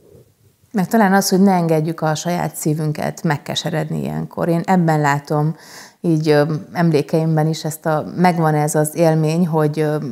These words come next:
folytogat, szorongat, ö, ö, különböző körülmény, ami otthon van, vagy, vagy család, tágabb,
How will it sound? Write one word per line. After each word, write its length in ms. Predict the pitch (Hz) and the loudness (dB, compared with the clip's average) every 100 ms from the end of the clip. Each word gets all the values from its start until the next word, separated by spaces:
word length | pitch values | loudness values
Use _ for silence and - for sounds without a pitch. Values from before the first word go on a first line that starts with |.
| - 92 139 | -10 -12 -12
folytogat, 680 | - 175 156 180 170 160 | -2 0 2 2 4 2
szorongat, 680 | 160 175 165 165 151 156 156 | 2 4 4 4 2 2 0
ö, 240 | 160 151 156 - - - - - | -2 0 -2 -6 -18 -20 -20 -10
ö, 220 | - 170 170 | 0 2 4
különböző 840 | 208 185 170 165 165 156 151 151 | 4 4 4 4 4 4 2 0
körülmény, 520 | - 180 170 165 160 | 2 4 4 2 2
ami 140 | 156 160 | 0 0
otthon 500 | 156 156 - 214 226 | -2 -4 0 2 2
van, 280 | 247 262 240 | 2 4 2
vagy, 300 | 165 156 160 | 0 -6 -4
vagy 160 | 175 151 - - 95 165 | -2 -4 -4 -12 -12 -12
család, 520 | 160 180 165 160 160 156 - | -2 0 2 2 2 -2 0
tágabb, 420 | 170 170 165 | 2 2 2